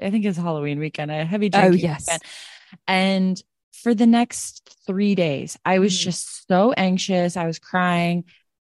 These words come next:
Speaker 1: because
Speaker 2: Good point.
Speaker 1: that'll happen. And I think that is where
Speaker 2: That's such a
Speaker 1: Liz
Speaker 2: good point.
Speaker 1: lives.
Speaker 2: That is such a good point. Me and my friend Katie, shout out Katie K, we call it the fear.
Speaker 1: Yeah.
Speaker 2: That you go and get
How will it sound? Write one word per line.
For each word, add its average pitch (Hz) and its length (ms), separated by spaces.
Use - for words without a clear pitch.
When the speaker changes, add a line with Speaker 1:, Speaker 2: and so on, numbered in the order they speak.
Speaker 1:
because 190 480
Speaker 2:
Good 185 60
point. 151 340
Speaker 1:
that'll 208 220
happen. 208 460
And 190 120
I 196 120
think 208 340
that 190 240
is 247 160
where 202 180
Speaker 2:
That's 160 160
such - 20
a 165 40
Speaker 1:
Liz 180 140
Speaker 2:
good 165 180
point. 156 360
Speaker 1:
lives. 139 720
Speaker 2:
That 185 140
is 180 120
such - 520
a 170 80
good 165 140
point. 160 240
Me 196 260
and 254 100
my 262 120
friend 220 320
Katie, 180 420
shout 175 220
out 160 140
Katie 160 160
K, 160 280
we 220 640
call 226 240
it - 140
the 180 80
fear. 165 540
Speaker 1:
Yeah. 175 180
Speaker 2:
That 233 540
you 233 220
go 294 300
and 339 160
get 262 280